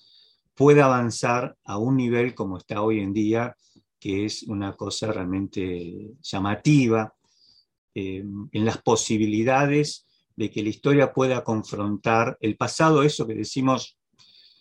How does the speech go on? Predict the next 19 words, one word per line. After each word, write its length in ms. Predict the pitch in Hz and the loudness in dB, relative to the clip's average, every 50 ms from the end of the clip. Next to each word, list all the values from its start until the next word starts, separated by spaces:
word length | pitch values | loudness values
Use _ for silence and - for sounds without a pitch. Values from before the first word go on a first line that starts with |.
| _ _ _ _ | _ _ _ _
que 100 | _ - | _ 0
es 60 | 123 131 | 2 2
necesario 480 | 131 - 117 101 - 127 127 131 113 | 0 0 -2 -2 0 2 2 2 0
conocer 360 | - 107 107 104 - - 120 | 0 -2 -4 -4 -4 -4 -2
el 140 | 123 120 - | -2 -4 -4
pasado 680 | - 110 104 - - 120 123 123 127 131 135 143 151 - _ _ _ _ _ _ _ _ - _ | -6 -8 -6 -4 -2 0 0 2 2 0 0 -2 -6 -10 _ _ _ _ _ _ _ _ -20 _
para 200 | - 107 104 107 | -10 -8 -6 -4
entender 420 | 107 104 101 104 101 104 123 127 127 | -4 -4 -4 -4 -2 0 0 0 0
el 120 | 131 117 | 0 -2
presente 460 | - - 98 - - 117 113 117 - | -4 -8 -8 -6 -4 -4 -4 -2 -2
y 60 | 117 | -4
modificar 480 | 104 98 92 95 92 - - - 113 110 | -4 -2 -4 -4 -6 -6 -4 0 0 2
el 80 | 110 - | 0 0
futuro. 420 | - 110 104 - 117 113 104 104 | -2 -6 -4 0 0 0 2 2
Bueno, 180 | 117 139 165 220 | 2 4 4 2
eso 200 | 247 - - 151 | 2 2 2 2
de 100 | 127 113 | 2 2
alguna 320 | 110 113 131 135 135 131 | 0 0 0 0 0 0
manera 480 | 120 113 117 123 127 131 135 131 135 | 0 -2 -2 -4 -4 -4 -4 -4 -6